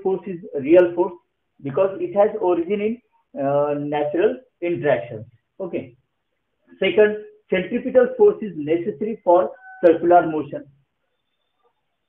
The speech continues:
राइट? तो यहाँ पर पार्टिकल अगर सर्कुलर मोशन परफॉर्म करता है तो that is because of centripetal force। तो सेंट्रीपिटल फोर्स की वजह से इसकी डायरेक्शन कंटीन्यूअसली चेंज हो जाती है,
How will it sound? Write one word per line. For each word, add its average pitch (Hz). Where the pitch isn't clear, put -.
राइट? 190
तो 175
यहाँ 165
पर 214
पार्टिकल 196
अगर 208
सर्कुलर 180
मोशन 175
परफॉर्म 170
करता 185
है 113
तो 156
that 151
is 202
because 190
of 233
centripetal 185
force। 120
तो 185
सेंट्रीपिटल 202
फोर्स 170
की 175
वजह 165
से 208
इसकी 208
डायरेक्शन 165
कंटीन्यूअसली 214
चेंज 151
हो 139
जाती 131
है, 147